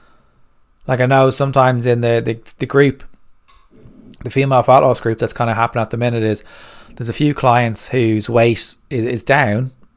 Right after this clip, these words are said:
but it may not be as down as much as they want it to be, which is based off expectation, so I have to manage that. But their measurements are down, so which means fat loss is occurring, which means their body composition, their clothes are feeling better.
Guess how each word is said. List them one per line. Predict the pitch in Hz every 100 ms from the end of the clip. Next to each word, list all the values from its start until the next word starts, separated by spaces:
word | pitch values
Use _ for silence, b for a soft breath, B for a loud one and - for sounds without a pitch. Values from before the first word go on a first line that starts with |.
| -
but | 123
it | 117
may | 123
not | 127 123
be | - 110
as | 104
down | 120 117 113
as | 104
much | 113 -
as | 113 104
they | 110
want | 104 117 135
it | 131
to | -
be, | 98 131 160 - -
which | 101 -
is | 95
based | - - 104 -
off | 104
expectation, | 101 95 104 - 123 131 101 104
so | 113
I |
have | 101 101
to | 107
manage | 113 147 123
that. | 98 135 - - b b b b b b b _ _ -
But | 135 -
their | 127
measurements | 123 135 131 120 107 -
are | 104
down, | 98 90 - _ _ _ _ -
so | 120
which | 120 -
means | 120 -
fat | 156 143
loss | 127 104 117
is |
occurring, | 110 - 101 104
which | 107 -
means | 113 107
their |
body | 104 135 139
composition, | - 113 98 107 -
their | 107
clothes | 104 131 120
are | 107
feeling | 113 92
better. | 92 92